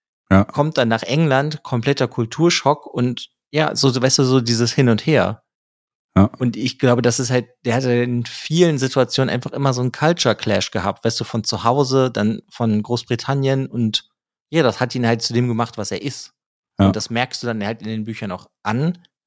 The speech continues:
Speaker 2: oder den Büchern merkst du das an. Und es ist, glaub ich, bei ihm dann vielleicht manchmal einfacher, wenn man ein bisschen mehr über ihn weiß.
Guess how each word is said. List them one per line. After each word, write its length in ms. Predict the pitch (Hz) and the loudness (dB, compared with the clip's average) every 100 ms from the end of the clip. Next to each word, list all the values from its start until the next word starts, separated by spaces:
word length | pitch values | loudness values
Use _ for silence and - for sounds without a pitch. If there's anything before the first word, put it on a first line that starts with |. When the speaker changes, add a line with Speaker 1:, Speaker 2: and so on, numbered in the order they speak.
| - | -4
Speaker 2:
oder 120 | 101 | -2
den 220 | 95 110 | 2 4
Büchern 360 | 113 120 - 117 | 4 4 2 0
merkst 220 | 113 113 | 0 -2
du 40 | 120 | -2
das 180 | 120 | -2
an. 280 | - 120 143 - _ _ - | -2 -4 -4 -8 _ _ -4
Und 140 | 117 | 0
es 120 | 113 | 0
ist, 140 | 113 - | -2 -2
glaub 260 | 107 104 | 0 2
ich, 220 | 113 - - _ _ _ _ _ _ _ _ - | 0 -4 -14 _ _ _ _ _ _ _ _ -8
bei 140 | 113 | -4
ihm 300 | 117 151 190 | 0 4 4
dann 160 | 170 151 | 4 0
vielleicht 220 | 147 139 | 0 0
manchmal 320 | 143 135 131 | 0 -2 -2
einfacher, 400 | 78 127 135 117 | -2 -2 -4 -2
wenn 100 | 117 | 0
man 160 | 120 113 | 0 0
ein 80 | 113 | -2
bisschen 300 | 117 - 117 | -2 -2 0
mehr 160 | 107 | -2
über 140 | 87 92 | -2 -4
ihn 180 | 90 95 | -4 -2
weiß. 500 | 110 82 - - | -2 -2 -8 -16